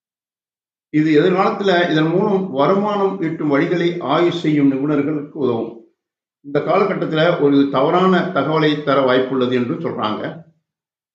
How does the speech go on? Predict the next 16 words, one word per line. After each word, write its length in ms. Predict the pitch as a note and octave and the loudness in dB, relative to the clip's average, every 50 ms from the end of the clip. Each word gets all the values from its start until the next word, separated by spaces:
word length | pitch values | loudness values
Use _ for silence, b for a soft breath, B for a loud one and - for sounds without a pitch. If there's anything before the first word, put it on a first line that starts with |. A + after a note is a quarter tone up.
| _ _ _ _ _ _ _ _ _ _ _ _ _ _ _ _ _ _ _ D#3+ | _ _ _ _ _ _ _ _ _ _ _ _ _ _ _ _ _ _ _ 0
தகவலை 520 | C#3+ D3 F3+ G#3 G#3+ A3 A3 G#3+ G#3 G#3 | 0 2 2 2 4 4 6 4 4 4
தருவதில் 480 | - F#3+ F3+ F3 E3+ D#3+ E3+ E3 D3 C#3 | 2 0 0 0 0 0 0 -2 0 2
Google-க்கு 460 | D#3+ G3 G#3+ G3+ G#3 G3 G3 F#3+ F#3 | 4 2 4 4 4 2 2 2 2
இருக்கும் 440 | E3+ E3+ D3+ - D#3+ D#3+ D3+ C3 - | 0 0 0 -2 -6 -6 -6 -6 -2
ஆதிக்கத்திற்கு 640 | C3+ D3 E3+ F#3 F#3 - F3+ C#3+ D3 D#3+ C#3+ C#3 | 0 0 2 2 0 -2 -4 -4 -2 -4 -4 -4
இது 200 | F#3 E3+ D3+ D3 | -4 -4 -2 0
ஒரு 320 | D3 C#3 C#3 C3 - - - | 2 2 0 0 -2 -8 -4
பெரிய 320 | - C#3+ D3+ F3+ G3 G3 E3 | -2 -2 -2 0 0 0 0
அச்சுறுத்தலாக 600 | - - F3+ - F3 - D#3+ D3 C#3+ C3+ - C3+ | 0 0 -4 -6 -4 -4 0 0 0 0 0 -2
இருக்கும். 280 | A#2+ A#2 - B2+ B2 | -4 -6 -8 -10 -6
அதான், 400 | B2 B2 B2 - F3 F#3+ F3+ - - | -6 -6 -4 -4 -4 -4 -4 -4 -4
அதனாலதான் 380 | B2+ C3 C#3+ D3 D#3 E3 F3 E3 | -4 -2 -2 -2 -2 -2 -2 -2
இதை 140 | D3 C3+ C3 | -2 -2 -2
Google 300 | A#2+ D3+ F3 E3+ E3+ E3 | -2 -2 -2 -2 -2 -4
கில்லர்னு 480 | E3 D3+ D3 C#3+ C#3+ C#3 C#3 C3 A#2 | -2 -2 0 0 0 0 0 -2 -2
சொல்றாங்க. 680 | A2+ B2+ B2 A#2+ B2+ A2+ G#2+ G#2 - - E2+ - - - | -4 -6 -6 -4 -4 -4 -4 -4 -6 -8 -8 -10 -16 -20